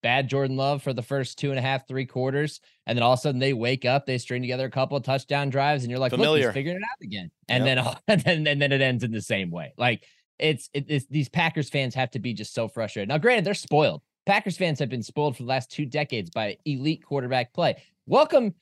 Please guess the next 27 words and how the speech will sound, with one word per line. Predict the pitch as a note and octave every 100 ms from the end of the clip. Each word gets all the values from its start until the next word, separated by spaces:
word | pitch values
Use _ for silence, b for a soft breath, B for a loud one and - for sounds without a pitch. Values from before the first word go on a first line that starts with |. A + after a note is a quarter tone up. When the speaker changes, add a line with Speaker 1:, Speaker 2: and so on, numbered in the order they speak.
| _ _
Speaker 1:
to | - G#3+ G3
Gen | C3+ A#2 G#3+ B3
Pop, | F3+ D#3+ G2+ -
folks. | - C#3 D3 F#3
This | - G3+ C4
is | G#3
what | G#3 A3 -
being | G#3 G#3+
an |
N | G3
F | G#3
L | G#3 F#3+
Speaker 2:
<laughs> |
Speaker 1:
fan | G3+ G3 G3 F3 _
and | - E3
not | E3 -
being | F3 F#3
a | E3+
fan | F#3+ F#3+
of |
the | F#3
Packers | E3+ A3+ A#3+ F3 C#3
is. | A#2+ A#2 G#2
Unfortunately | C#3+ C#3+ E3+ F3+ E3+ C3+
for | A#2+
them, | A2+ G#2+ G2
uh, | F#2 E2+